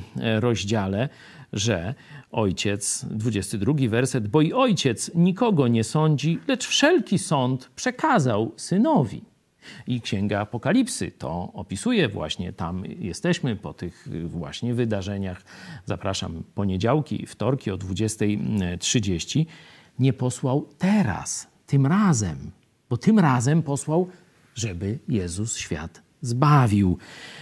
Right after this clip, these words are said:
"Bo nie posłał Bóg Syna swego na świat, aby s-, świat sądził, lecz aby świat był przez Niego zbawiony".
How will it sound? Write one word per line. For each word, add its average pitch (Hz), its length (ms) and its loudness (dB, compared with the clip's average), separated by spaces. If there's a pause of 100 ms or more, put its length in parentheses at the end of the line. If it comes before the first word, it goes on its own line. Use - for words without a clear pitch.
(120)
"Bo 156 120 10
nie 170 120 10
posłał 175 440 6
Bóg 151 260 8
Syna 185 400 8
swego 135 400 4
na 120 120 4
świat, 147 320 2
aby 120 200 4
s-, - 240 -4
świat 104 440 0
sądził, 165 640 6
lecz 185 200 2
aby 165 280 4
świat 117 420 0
był 120 240 4
przez 160 340 -2
Niego 90 400 -2
zbawiony". 110 720 -2